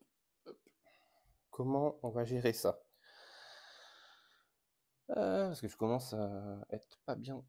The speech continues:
du tout avec mes persos. Euh, avec lui, je peux faire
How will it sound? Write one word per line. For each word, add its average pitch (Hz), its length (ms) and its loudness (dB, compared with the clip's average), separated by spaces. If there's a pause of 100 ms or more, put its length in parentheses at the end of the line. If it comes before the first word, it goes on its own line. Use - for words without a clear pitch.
du 113 260 -4
tout 160 360 -4
avec 113 220 -6
mes 107 80 -6
persos. 127 580 -6 (280)
Euh, 107 760 -14 (2000)
avec - 200 -20
lui, - 60 -20
je - 80 -20
peux - 80 -20
faire - 200 -20